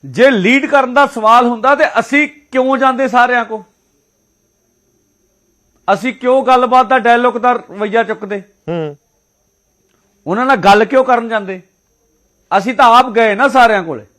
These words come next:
Speaker 2: ਹੂੰ।
Speaker 1: ਜੇ ਸਾਨੂੰ ਲੀਡ ਦਾ ਹੁੰਦਾ ਵੀ ਇਹ ਆ ਜਾਣਗੇ ਤੇ ਸਾਡੀ ਲੀਡ ਟੁੱਟ ਜੂ,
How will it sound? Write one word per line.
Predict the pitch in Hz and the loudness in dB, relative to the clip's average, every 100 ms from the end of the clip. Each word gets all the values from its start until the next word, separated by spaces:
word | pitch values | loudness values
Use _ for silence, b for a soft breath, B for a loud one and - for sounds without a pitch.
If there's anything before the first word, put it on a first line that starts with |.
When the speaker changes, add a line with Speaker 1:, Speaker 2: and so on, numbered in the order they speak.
| _ | _
Speaker 2:
ਹੂੰ। | 147 143 117 _ _ _ _ _ _ _ _ _ - | -12 -12 -14 _ _ _ _ _ _ _ _ _ -12
Speaker 1:
ਜੇ | 113 233 | -2 0
ਸਾਨੂੰ | 226 240 277 | 0 0 -2
ਲੀਡ | 196 220 | -2 -4
ਦਾ | 233 262 | 0 0
ਹੁੰਦਾ | 233 233 | 2 0
ਵੀ | 254 262 | -2 -2
ਇਹ | 247 262 | 0 4
ਆ | 240 | 4
ਜਾਣਗੇ | 233 247 247 | 0 -6 -6
ਤੇ | 247 | -4
ਸਾਡੀ | 220 240 254 | -4 -4 -6
ਲੀਡ | 190 220 240 240 | -6 -6 -6 -2
ਟੁੱਟ | 247 254 | -2 -2
ਜੂ, | 214 226 | -6 -8